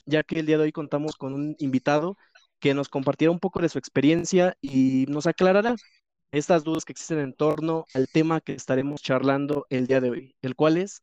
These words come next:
la salud mental. Nuestro invitado es licenciado en psicología, médico general, cuenta con una maestría en psicología clínica y es psicoanalista.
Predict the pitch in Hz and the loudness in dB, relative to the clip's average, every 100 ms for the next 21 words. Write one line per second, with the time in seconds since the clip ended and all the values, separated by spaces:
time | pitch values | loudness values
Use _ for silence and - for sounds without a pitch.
0 | - 127 123 127 127 135 143 _ 131 127 | -12 -10 -8 -8 -6 -6 -10 _ -12 -12
1 | 127 123 - _ _ _ _ _ _ _ | -10 -14 -14 _ _ _ _ _ _ _
2 | _ _ _ - 147 165 175 220 208 220 | _ _ _ 0 4 4 4 4 2 -2
3 | - _ _ 202 226 277 180 - 165 170 | -12 _ _ -4 -4 -4 -8 -2 0 2
4 | 190 - 123 135 127 127 165 190 220 _ | 0 -6 -8 -6 -4 0 0 2 -2 _
5 | _ _ _ - 147 196 247 156 - 127 | _ _ _ 0 4 4 2 -2 -2 0
6 | 131 160 202 _ _ _ _ _ 175 180 | 2 0 -4 _ _ _ _ _ 2 4
7 | 208 175 170 185 147 - 151 160 165 139 | 4 2 2 2 0 -2 2 4 4 0
8 | 135 - 131 127 151 165 180 208 226 233 | -10 -10 -8 -4 -4 -2 -4 -2 -4 -4
9 | _ 151 147 175 - - 147 - 127 127 | _ 2 4 4 0 -6 -6 -2 -4 -4
10 | 123 - - - | -6 -8 -14 -20